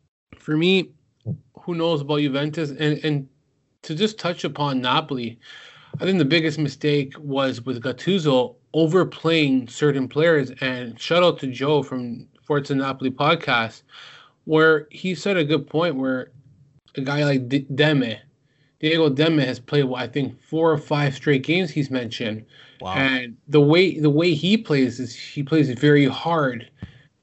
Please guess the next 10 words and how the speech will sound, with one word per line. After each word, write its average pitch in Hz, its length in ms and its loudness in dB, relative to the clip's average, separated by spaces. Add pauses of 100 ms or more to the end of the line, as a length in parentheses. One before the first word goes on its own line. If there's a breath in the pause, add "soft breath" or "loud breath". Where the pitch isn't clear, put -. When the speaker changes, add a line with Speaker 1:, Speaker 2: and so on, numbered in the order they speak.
(140)
Speaker 1:
Um, 107 400 -6 (400)
he 147 800 -4 (1000)
overexerts 170 760 6
his 139 160 -2
body 143 400 0
the 123 100 -4
way 127 220 -4
he 127 160 -6
plays. - 600 -8 (440)
Um, 127 520 -2